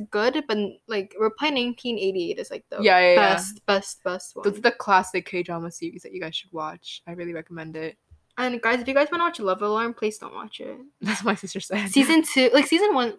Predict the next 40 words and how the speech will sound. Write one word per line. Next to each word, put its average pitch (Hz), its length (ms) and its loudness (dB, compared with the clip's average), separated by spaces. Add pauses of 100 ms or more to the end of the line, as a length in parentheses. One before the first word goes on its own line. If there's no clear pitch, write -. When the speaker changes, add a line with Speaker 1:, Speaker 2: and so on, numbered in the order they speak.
(140)
Speaker 1:
fine, 190 260 2
it 202 80 -8
was 208 260 0
whatever. 180 480 0 (100)
But 233 120 0
season 285 340 0
two, 226 180 0
they, 208 220 6
like, 269 360 2 (460)
made 233 120 0
me 277 100 4
wanna 254 180 2
cry 185 480 2
Speaker 2:
My 185 160 0
sister 208 240 0
Speaker 1:
because 247 160 0
Speaker 2:
said 214 160 2
it 202 60 2
was 196 160 0
one 180 100 -4
of 185 60 -4
the 180 80 0
worst 170 180 -6
K-dramas 160 460 -6
she's 160 140 -12
ever 156 140 -8
seen. 180 360 -20
Speaker 1:
Yeah, 233 140 0 (280)
I 214 100 4
agree 202 260 4
with 190 120 2
Speaker 2:
<laughs> - 20 4
Speaker 1:
her. 277 160 6
Speaker 2:
I'm 240 140 6
sorry 220 300 6
to 240 80 -4
Love 196 160 4
Alarm 185 300 6
fans, 175 440 2
but 170 380 4